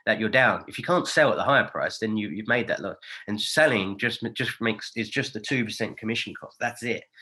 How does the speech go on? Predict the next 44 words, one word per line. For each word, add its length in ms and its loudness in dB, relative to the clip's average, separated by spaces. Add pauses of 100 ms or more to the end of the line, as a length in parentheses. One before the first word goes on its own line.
(240)
So 160 0 (420)
you, 260 -8
you 140 -4
can 180 -6
still 360 -4
trade. 340 2
You 60 -8
shouldn't 180 -6
be 140 -8
paralyzed 640 0 (480)
in 240 2
this 220 -4
market, 520 0 (280)
you 80 2
know, 180 2
and 220 -4 (400)
right 180 2
now 180 4
we've 100 2
got 100 -2
that 160 -2
rebate 480 2
on 180 0
and 100 -8
things 220 -6
like 160 -2
that. 240 0 (320)
Um, 480 0 (300)
you 80 2
know, 100 -2
there 220 2
are 200 4
options 380 -2
out 240 -2
there, 300 -2
and 200 -6
the 140 -6
prices 420 -4
are 60 -6
volatile, 480 -6
and 120 -10
people 360 -4
are 160 2
ma-, 140 -2